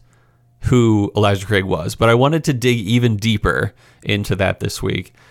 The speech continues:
Now, Heaven Hill is very quick to say that Elijah Craig was, quote,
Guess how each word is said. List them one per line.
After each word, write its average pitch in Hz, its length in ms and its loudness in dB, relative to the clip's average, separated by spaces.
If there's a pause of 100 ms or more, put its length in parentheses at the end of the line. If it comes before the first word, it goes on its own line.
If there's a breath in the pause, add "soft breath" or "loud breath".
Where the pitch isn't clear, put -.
(220 soft breath)
Now, 110 360 0 (220 soft breath)
Heaven 185 320 2
Hill 147 240 4
is 110 120 0
very 123 220 2
quick - 320 -8
to 139 100 0
say 107 680 2 (500 soft breath)
that 101 720 0 (1040)
Elijah 120 340 4
Craig 107 280 0
was, 101 340 2
quote, - 420 0